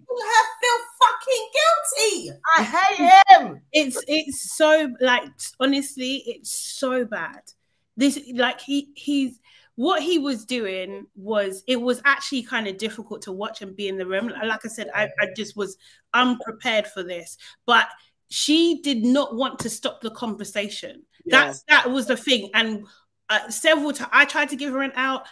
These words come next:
Speaker 3: Nana tried to give her an out. Like, she was, she, she brought it back. So it was just like, "Okay, if
Speaker 2: Okay.
Speaker 3: that's what you wanna do, okay, go for it."
Speaker 4: It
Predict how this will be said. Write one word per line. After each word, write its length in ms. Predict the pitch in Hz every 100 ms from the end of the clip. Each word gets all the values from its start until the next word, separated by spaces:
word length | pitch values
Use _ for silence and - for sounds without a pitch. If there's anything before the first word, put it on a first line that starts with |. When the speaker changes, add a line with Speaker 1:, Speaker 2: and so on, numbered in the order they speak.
| -
Speaker 3:
Nana 280 | 220 269 277
tried 220 | - 262
to 60 | 269
give 180 | 262 247
her 80 |
an 160 | 254 247
out. 360 | 240 240 247 - -
Like, 180 | 226 226
she 240 | - 349 370
was, 360 | 349 277 - -
she, 400 | - 302 330 294
she 380 | - 277 311 339
brought 260 | 226 302 330
it 140 | 339
back. 360 | 330 415 311 -
So 160 | -
it 80 | 269
was 160 | 277 277
just 220 | 339 339
like, 220 | 294 254 - _ _ -
"Okay, 640 | 370 381 403 392 381 381 - 494 240 233
if 60 |
Speaker 2:
Okay. 40 | 226
Speaker 3:
that's 260 | 320 320 349
what 100 | 320
you 180 | 320
wanna 260 | 320 339 330
do, 420 | 277 381 370 392 392 -
okay, 560 | 339 403 381 440 480 190
go 280 | - 320 453
for 300 | - 269 196
it." 160 | 170 302
Speaker 4:
It 160 | 285